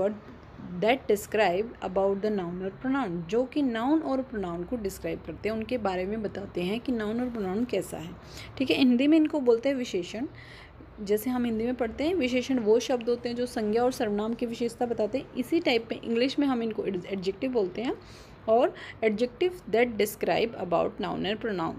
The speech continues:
ठीक है। So उनको हम बोलते हैं, describing word भी बोल सकते हो आप और adjective भी। For example,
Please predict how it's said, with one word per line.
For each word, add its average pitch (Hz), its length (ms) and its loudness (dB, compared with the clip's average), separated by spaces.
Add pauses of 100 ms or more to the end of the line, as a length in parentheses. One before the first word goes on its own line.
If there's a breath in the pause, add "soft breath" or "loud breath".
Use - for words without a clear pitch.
(120)
ठीक 226 160 -8
है। 427 100 0 (440 loud breath)
So 254 100 4
उनको 254 280 2
हम 285 180 4
बोलते 220 200 2
हैं, 226 80 -2
describing 220 540 0
word 196 180 4
भी 233 180 0
बोल 262 100 2
सकते 277 280 -4
हो 285 60 2
आप 339 200 0
और 330 240 -4
adjective 180 540 -2
भी। - 60 -10 (320)
For 254 160 6
example, 175 520 -4